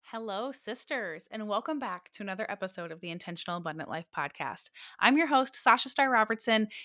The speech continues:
and I am so excited to share with you guys today because yesterday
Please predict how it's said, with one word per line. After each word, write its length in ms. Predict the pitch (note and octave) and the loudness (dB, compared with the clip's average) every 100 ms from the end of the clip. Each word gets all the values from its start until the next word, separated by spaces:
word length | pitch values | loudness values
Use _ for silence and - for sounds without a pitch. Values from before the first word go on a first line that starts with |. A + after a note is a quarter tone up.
| - | -4
and 140 | F#3+ | 0
I 200 | F#3+ G#3+ | 6 6
am 180 | A3+ G#3+ | 6 0
so 420 | G3 A#3+ B3+ C#4+ | 2 8 8 8
excited 580 | C#4 A#3+ - A3 G#3+ G3 - | 6 2 6 8 8 4 -4
to 100 | G#3+ | -2
share 560 | F#3+ - A3 A#3+ B3+ G3 | 0 6 10 10 10 8
with 180 | A3 - | 6 2
you 80 | |
guys 300 | G3 F#3 F#3 | 2 4 2
today 500 | - G3 F#3 F3+ F3 F3 - - | 2 6 8 8 4 0 -14 0
because 380 | A3+ A3 G#3 G3 | 2 4 2 8
yesterday 840 | A3 B3 - C#4 A3+ G3 F#3 F#3+ | 6 8 2 4 6 8 6 4